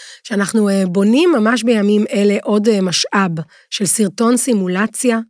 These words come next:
אה, בשיתוף עם מרכז הסימולציה, בשיתוף עם, אה, שפי במשרד החינוך, אה, ובשיתוף המעבדת, אה, מחקר שאני עומדת, אה, בראשה,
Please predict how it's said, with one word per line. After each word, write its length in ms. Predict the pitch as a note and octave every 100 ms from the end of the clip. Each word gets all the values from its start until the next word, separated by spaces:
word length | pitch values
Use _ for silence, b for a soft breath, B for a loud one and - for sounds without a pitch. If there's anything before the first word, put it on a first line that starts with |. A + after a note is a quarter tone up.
| -
אה, 80 | F#3+ F3+
בשיתוף 380 | - F#3+ A3 G#3
עם 60 |
מרכז 260 | E3+ G3+ F#3+
הסימולציה, 540 | - F3 F3+ A#3 G#3+
בשיתוף 380 | F3 G3 F#3+ E3
עם, 140 | F#3+ F3+
אה, 140 | F3
שפי 400 | D#3+ B3+ B3+ B3+
במשרד 420 | G3+ F#3 - G3
החינוך, 440 | G3+ - F#3+ D4 - B B B B B B
אה, 40 | E3+
ובשיתוף 400 | E3+ - G#3 -
המעבדת, 680 | F#3 E3+ E3 F3 F#3 - G3
אה, 240 | F3 F3
מחקר 380 | F3 - F#3+ F3
שאני 240 | F#3+ E3+
עומדת, 340 | E3+ F3+ F#3 G#3+
אה, 140 | F3+
בראשה, 440 | E3+ E3 E3 B3